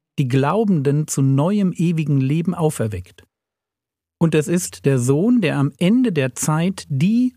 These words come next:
ruft, die in den Gräbern liegen, damit alle Toten wieder zu ganzen Menschen werden, aus Seele,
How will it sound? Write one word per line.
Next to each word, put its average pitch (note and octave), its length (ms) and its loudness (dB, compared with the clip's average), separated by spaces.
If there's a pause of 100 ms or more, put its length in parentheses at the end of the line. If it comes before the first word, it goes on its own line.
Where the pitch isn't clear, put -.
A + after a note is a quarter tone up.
ruft, D3 760 0
die D#3+ 200 -2
in A#3+ 280 2
den A3 300 0
Gräbern D#3+ 580 0
liegen, D3+ 520 -2 (540)
damit E3+ 440 0
alle A3+ 340 0
Toten A3+ 640 0
wieder G3 260 0
zu D3+ 160 -6
ganzen F#3 400 0
Menschen F#3 400 0
werden, B2 260 0
aus C3+ 220 -2
Seele, G#3+ 580 0